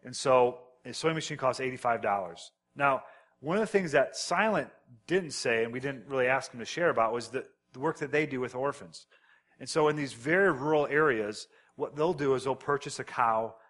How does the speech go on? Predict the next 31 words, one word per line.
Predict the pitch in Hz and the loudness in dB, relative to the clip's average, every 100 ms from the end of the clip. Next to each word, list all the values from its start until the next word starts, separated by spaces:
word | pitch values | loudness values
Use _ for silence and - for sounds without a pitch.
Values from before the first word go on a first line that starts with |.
| _ | _
for | - 123 113 101 | -10 -4 -2 -2
a | |
family | - 135 131 117 104 | -6 -6 -6 -6 -10
who's | 117 - | -12 -8
taking | 117 113 113 | -8 -8 -12
in | 110 | -8
an | 120 | 0
orphan. | 127 - 95 - _ _ _ | 2 0 -10 -18 _ _ _
So | - 135 131 - | 2 4 4 0
in | 143 | -2
those | 147 127 | 0 0
rural | 143 165 | 2 2
areas, | 143 139 139 120 | 4 4 4 2
they | 131 | -2
can't, | - 147 143 - | -4 -4 -4 -6
they're | 139 147 | -6 -2
not | 151 | -2
gonna | 139 | -2
build | 123 127 135 120 | -4 0 0 0
an | |
orphanage. | 117 120 - 104 101 104 | 0 -2 -2 -8 -10 -10
What | 110 | -10
they'll | 131 120 | -8 -8
do | 127 139 113 107 - _ _ | -2 -2 -2 -4 -10 _ _
instead | 117 - 160 147 | -14 -4 6 6
is | 123 | 6
they'll | 120 117 | -2 -4
place | - 151 151 151 - | -4 -2 0 -2 -8
orphans | 151 143 143 139 135 - | 0 0 0 -6 -8 -10
into | 131 123 127 | -12 -10 -12
families, | - 139 135 127 104 90 - | -10 -6 -4 -6 -8 -12 -16